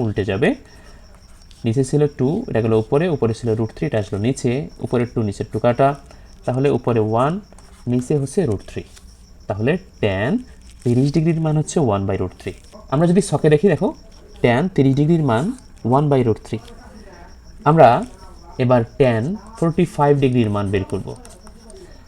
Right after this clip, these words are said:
খেয়াল করো, ট্যান ফর্টি ফাইভ ডিগ্রি মানে হচ্ছে sin forty-five degree divided by cos forty-five degree,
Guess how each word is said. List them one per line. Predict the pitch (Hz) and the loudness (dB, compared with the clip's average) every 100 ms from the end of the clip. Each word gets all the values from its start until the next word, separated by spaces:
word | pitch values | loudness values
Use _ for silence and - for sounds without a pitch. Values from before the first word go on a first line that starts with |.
| - - | -8 4
খেয়াল | 151 151 | 6 8
করো, | 151 160 - - - - - | 6 6 -4 -18 -20 0 4
ট্যান | 139 151 | 4 4
ফর্টি | 156 147 151 | 2 2 2
ফাইভ | 139 131 | 2 2
ডিগ্রি | 135 139 | 2 2
মানে | 131 135 | 2 0
হচ্ছে | 131 139 139 143 - - - - - | 0 2 2 0 -8 -20 -20 -20 -8
sin | - 120 123 127 127 | -2 2 2 0 -2
forty-five | - 131 131 127 - 127 123 | -2 0 0 0 0 2 2
degree | 120 117 117 123 - - - 127 | 2 2 0 -2 -12 -18 -2 2
divided | 143 131 117 117 | 4 4 2 4
by | 110 107 123 - - - - - | 4 2 -4 -12 -20 -20 -20 0
cos | 120 123 127 123 - | 2 4 2 -2 -6
forty-five | 123 120 120 120 113 113 | -4 -2 -2 -2 -2 0
degree, | 113 110 | -2 -2